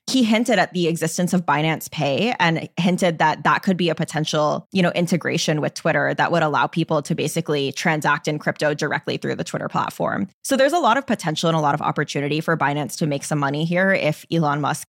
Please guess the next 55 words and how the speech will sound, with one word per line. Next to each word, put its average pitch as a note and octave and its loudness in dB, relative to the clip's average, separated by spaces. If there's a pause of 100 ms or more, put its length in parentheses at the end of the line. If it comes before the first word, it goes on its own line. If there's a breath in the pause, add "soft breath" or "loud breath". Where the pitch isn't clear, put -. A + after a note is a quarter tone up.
decides D#3 0
to F3 0
focus E3 0
on D3+ 2
it, D3 -2
cares D3+ 0
about D3 0
it, C#3+ -2
et - -4
cetera. E3+ 0
The G#3+ 2
other A#3 4
sort G3 -2
of D#3 0
interesting E3+ -2
dimension D#3 0
here D#3 2
is D#3 -2
that C#3+ 0
we E3+ 2
have E3+ 2
talked E3 0
before D3+ 0
on D#3+ 2
this D3+ -2
show C#3+ 0
about C#3+ 0
Blue E3+ 0
Sky, D3 0
which D3+ -4
is D3+ -8
Twitter's D3+ -2
decentralized D3 -2
social D#3 -2
network C3+ -2
experiment. D3+ -2 (100)
And A#3 4
I G#3+ 6
was D4 0
wondering E3+ 2
to F3 -4
myself D#3 0
before F3+ 2
this, D3+ 2
like, D3 -2
okay, E3 2 (160)
how G3 4
does G3 2
that E3 4 (140)
fit G#3 0
into F#3+ 2
all D#3 2
of C#3+ -4
this? - -4
And E3 2